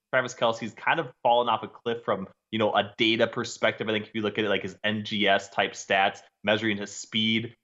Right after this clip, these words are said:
uh, that's completely fallen off a cliff in twenty twenty-one. I think that's only gonna continue. I think Kelce's usage a little bit in this preseason as well has been somewhat underwhelming. I expect him to kind of be more in this, not necessarily, uh, rotational tight end type,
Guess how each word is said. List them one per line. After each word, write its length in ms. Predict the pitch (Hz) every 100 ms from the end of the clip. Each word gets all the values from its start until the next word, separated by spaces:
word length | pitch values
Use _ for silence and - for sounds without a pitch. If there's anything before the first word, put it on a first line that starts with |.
| -
uh, 300 | 98 95 95
that's 220 | 110 127
completely 420 | 185 143 147 123
fallen 260 | 117 113 110
off 140 | 101
a 20 |
cliff 280 | - - 107
in 80 | 107
twenty 220 | - 104
twenty-one. 300 | 104 107 110
I 60 | 101
think 200 | 101 92
that's 280 | - 101 107
only 160 | 110 104
gonna 180 | 107 95
continue. 720 | 95 - - 113 113 117 120 _
I 120 | - 95
think 260 | 98 101 _
Kelce's 440 | - 110 107 95 -
usage 420 | 101 117 120 127
a 60 | 120
little 200 | 117 120
bit 140 | 120
in 60 | 113
this 120 | 107
preseason 540 | - 117 113 113 107
as 140 | 101 104
well 160 | 107
has 100 | 107
been 240 | - 98 95 - _
somewhat 460 | - 180 185 202 -
underwhelming. 640 | 135 139 113 113 117 120
I 80 | 104
expect 480 | 98 - - 117 -
him 120 | 113
to 80 | 104
kind 200 | - 107
of 80 | 104
be 140 | 107
more 260 | 104 104 104
in 80 |
this, 240 | 101 98 - _ _
not 80 | 160
necessarily, 680 | 190 - 156 143 123 117 -
uh, 240 | 107 98 104
rotational 880 | 110 104 - 123 127 - 123 113
tight 280 | - 117 117 113
end 260 | 110 110 107 -
type, 260 | 104 107